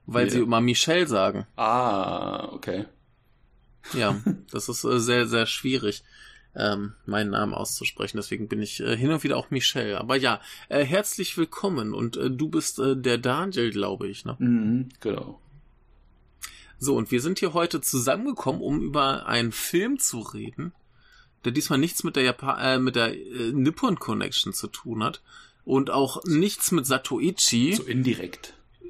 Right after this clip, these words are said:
Speaker 1: Wink, wink. Wink. <laughs> Satoichi, wink. <laughs> Ähm, sondern wir le-, reden über etwas, äh, brandaktuelles.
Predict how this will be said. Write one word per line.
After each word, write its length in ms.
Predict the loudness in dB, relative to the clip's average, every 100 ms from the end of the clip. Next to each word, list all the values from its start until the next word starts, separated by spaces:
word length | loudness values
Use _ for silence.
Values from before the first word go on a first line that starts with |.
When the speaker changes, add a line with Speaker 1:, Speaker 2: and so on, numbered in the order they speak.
| -20 -20 -14 -4
Speaker 1:
Wink, 540 | 0 2 2 2 2 4
wink. 500 | 4 6 4 2 -4 _ -20 -20 -20 -20 -20 -12
Wink. 640 | -6 2 2 4 4 2 0 -2
<laughs> 120 | 2
Satoichi, 840 | 2 4 2 4 4 4 6 4 2
wink. 440 | -2 2 4 2 -2
<laughs> 40 | -10 -8 -8 -8 -4 -6 -2 -4 -4 -2
Ähm, 600 | 2 4 4 4 2 2 -6 -6
sondern 260 | 0 2 4
wir 100 | 2
le-, 420 | 2 0 2 2
reden 260 | 4 4 2
über 200 | 2 0
etwas, 360 | 2 2 2
äh, 280 | 4 4 4 0
brandaktuelles. 1600 | -2 0 0 2 2 2 2 2 0 0 0 2 2 2 -2